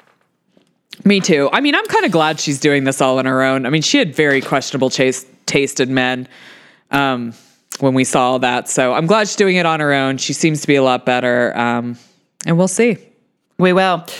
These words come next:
Speaker 2: Um, M J and Reza, this, this s-, keeps going and going and going.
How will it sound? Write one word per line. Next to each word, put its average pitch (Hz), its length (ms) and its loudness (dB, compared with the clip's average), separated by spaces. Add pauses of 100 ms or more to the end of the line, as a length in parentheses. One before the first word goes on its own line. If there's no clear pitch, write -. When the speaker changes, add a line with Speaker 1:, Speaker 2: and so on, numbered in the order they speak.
(200)
Speaker 2:
Um, 247 340 0 (1040)
M 277 240 0
J 311 320 2
and 226 220 2
Reza, 170 640 0 (140)
this, 240 540 0 (800)
this 247 320 0
s-, - 340 -8
keeps - 480 -2
going 190 460 -2
and 180 200 0
going 156 400 0
and 156 160 -2
going. 147 400 0